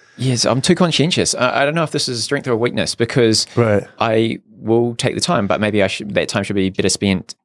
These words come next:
Speaker 1: elsewhere, focused on something different. I, I, yeah, I, I don't know, but I, I do believe that there's a lot of value in relationships and people, so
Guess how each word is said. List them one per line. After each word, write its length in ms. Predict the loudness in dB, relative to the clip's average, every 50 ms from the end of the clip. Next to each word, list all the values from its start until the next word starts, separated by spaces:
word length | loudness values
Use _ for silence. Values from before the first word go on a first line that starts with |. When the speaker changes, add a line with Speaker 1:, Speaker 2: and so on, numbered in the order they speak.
| _ _ -2
Speaker 1:
elsewhere, 720 | 0 0 0 0 0 0 2 2 4 4 4 4 2 2
focused 260 | 0 -2 -2 -2 0
on 60 | -2
something 960 | -2 -2 -4 -6 -8 -8 -14 -18 -16 -16 -16 -16 -16 -16 -16 -14 -14 -14 -14 -14 -14 -16 -20 -20 -16 -14 -6 -4
different. 440 | -4 -2 -2 -2 -4 -4 -6 -4
I, 240 | -4 -4 -4 -4 -10 _ _ _ -20 -20 _ _ _ _ _ _ _ -20
I, 100 | -20 -20 -20 _ _ _ _ -4
yeah, 180 | -2 0 0
I, 320 | 0 0 0 -2 0 0 -2
I 40 |
don't 100 | 0 0
know, 100 | 0 0
but 140 | 0 0 0
I, 180 | 0 0 -2 -2 _ _ _ _ _ _ _ _ _ _ _ _ _ _ -6 -4
I 40 | 0
do 120 | 0 2
believe 220 | 2 4 2 2
that 140 | 2 0 2
there's 180 | 2 0 2 2
a 60 | 0
lot 120 | 0 0
of 60 | 0 2
value 300 | 2 4 4 2 2 2
in 260 | 0 0 -2 0 -2
relationships 520 | 0 0 0 0 -2 -2 -4 -4 -4 -2
and 160 | -4 -4 -4
people, 360 | -2 -2 -2 0 0 -2 -2 -2
so 380 | -2 0 0 0 0 -2 -4